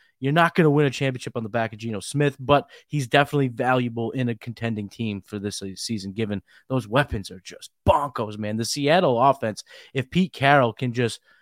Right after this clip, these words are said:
put the pedal to the metal, you know what I mean, and not play football like it's nineteen forty-seven,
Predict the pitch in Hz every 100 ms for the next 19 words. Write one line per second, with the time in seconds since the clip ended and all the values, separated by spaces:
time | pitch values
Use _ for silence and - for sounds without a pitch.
0 | _ _ _ _ - 123 123 143 165 190
1 | 202 208 214 226 156 151 143 147 143 151
2 | 151 160 175 147 139 151 - - 160 -
3 | 190 151 151 147 135 127 147 160 143 -
4 | 151 135 - 190 135 117